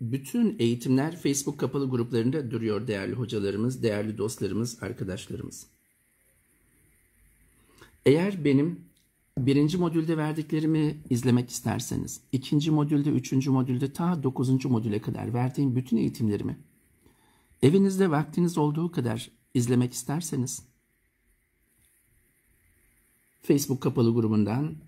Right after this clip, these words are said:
dokuz modül eğitimimizi izlemek şu an dokuz bin lira. Depremden önce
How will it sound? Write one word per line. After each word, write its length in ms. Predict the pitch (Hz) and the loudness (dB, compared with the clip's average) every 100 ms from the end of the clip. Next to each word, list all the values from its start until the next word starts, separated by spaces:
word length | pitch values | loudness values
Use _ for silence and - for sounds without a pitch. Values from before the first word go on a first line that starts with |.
| _ _ _ _ _ 117 | _ _ _ _ _ 0
dokuz 340 | 123 123 185 | 2 2 0
modül 260 | 196 175 175 | 2 2 4
eğitimimizi 520 | 170 170 180 175 175 | 2 2 0 0 0
izlemek 500 | 165 175 170 175 - _ _ _ _ _ _ _ _ _ | -2 -2 -2 -2 -6 _ _ _ _ _ _ _ _ _
şu 180 | - 175 | -4 0
an 320 | 175 175 131 | 2 2 4
dokuz 400 | 127 127 151 113 | 2 2 -4 -2
bin 180 | 101 98 | 0 0
lira. 200 | 92 - - _ _ _ _ _ _ _ _ _ - - _ | -2 -10 -18 _ _ _ _ _ _ _ _ _ -20 -20 _
Depremden 580 | 113 120 120 151 170 202 | 4 4 4 2 4 4
önce 440 | 208 202 214 226 | 4 4 2 0